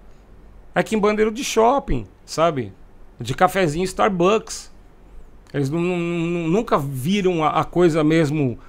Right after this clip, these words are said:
é, pegar fogo pra eles, pra eles falarem assim, "Não,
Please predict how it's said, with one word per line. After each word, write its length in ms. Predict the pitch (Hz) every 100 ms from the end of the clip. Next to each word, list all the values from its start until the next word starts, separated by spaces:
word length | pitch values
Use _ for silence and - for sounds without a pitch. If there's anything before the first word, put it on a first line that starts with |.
| - -
é, 840 | 135 147 143 131 127 123 123 110 101 -
pegar 300 | 175 156 170
fogo 680 | 175 - - 175 208 143 107 - - - - -
pra 100 | 147
eles, 100 | 143
pra 140 | 160
eles 160 | 160 -
falarem 340 | 170 165 160
assim, 260 | 160 - 156
"Não, 420 | 165 180 135 120